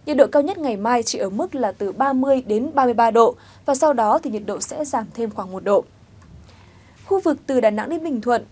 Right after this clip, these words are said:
hai ngày tới mây thay đổi, có mưa vài nơi, ngày nắng.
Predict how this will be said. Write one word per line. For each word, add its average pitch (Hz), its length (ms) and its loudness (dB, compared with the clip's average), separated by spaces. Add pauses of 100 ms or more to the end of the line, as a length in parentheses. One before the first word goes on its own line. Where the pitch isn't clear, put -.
hai 302 200 -8
ngày 262 240 0
tới 208 260 0
mây 320 180 0
thay 262 160 -2
đổi, 214 320 0
có 208 120 -6
mưa 285 180 2
vài 226 200 2
nơi, 226 340 4
ngày 214 160 -6
nắng. 196 260 -2